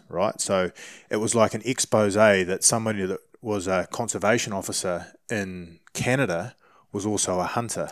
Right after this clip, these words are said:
Like, it was this, this massive thing. Anyone that's had anything to do with any conservation officer in Canada understands that most of them are hunters, you know, because they understand the environment, they see the benefit that hunting has and the money that comes in and managing species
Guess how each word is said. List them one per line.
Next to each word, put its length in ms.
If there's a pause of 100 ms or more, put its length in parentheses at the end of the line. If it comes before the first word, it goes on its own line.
Like, 180
it 60
was 100
this, 140
this 180
massive 440
thing. 320 (380)
Anyone 280
that's 200
had 200
anything 360
to 80
do 160
with 140
any 200
conservation 600
officer 520 (300)
in 200
Canada 440
understands 640
that 240 (280)
most 340
of 80
them 100
are 80
hunters, 460 (400)
you 80
know, 160
because 200
they 140
understand 560
the 60
environment, 540
they 120
see 280
the 100
benefit 400
that 120
hunting 320
has 300
and 80
the 60
money 220
that 160
comes 280
in 160
and 160
managing 480
species 640